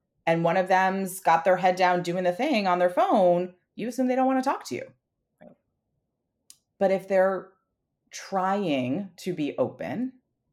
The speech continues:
Speaker 1: we're more likely to walk in. So I might start there with her of,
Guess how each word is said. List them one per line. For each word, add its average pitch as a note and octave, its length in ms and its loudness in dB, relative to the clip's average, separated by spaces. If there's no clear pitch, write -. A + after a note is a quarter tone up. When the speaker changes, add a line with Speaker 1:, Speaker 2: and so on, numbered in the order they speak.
Speaker 1:
we're F#3+ 120 -4
more F#3+ 180 0
likely F3 260 -2
to E3+ 60 0
walk D#3 220 -4
in. - 280 -12
So F#3 300 -4
I A#3+ 120 -6
might D#4+ 240 -4
start A#3+ 400 -4
there G3 300 -2
with - 220 -4
her - 360 -14
of, C#3 640 -2